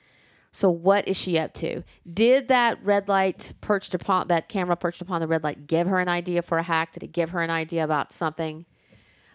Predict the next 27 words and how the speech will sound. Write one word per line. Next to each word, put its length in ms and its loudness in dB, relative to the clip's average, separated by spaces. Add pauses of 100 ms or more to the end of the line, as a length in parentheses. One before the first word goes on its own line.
Um, 640 2 (1300)
was 120 -6
it 60 -2
giving 300 2
her 160 2
a 80 6
way 260 4
to, 80 2
like, 200 0
maybe 280 -2
black 500 0
out 540 2 (1900)
an, 140 0 (100)
a-, 40 0
an 360 -2
exit, 580 0 (160)
if 160 -4
you 80 4
will? 440 2 (340)
You 60 -4
know, 80 2
will 260 2
she 540 0 (160)
visit 440 0
Darlene 540 2
and 240 -4 (140)
ask, 360 0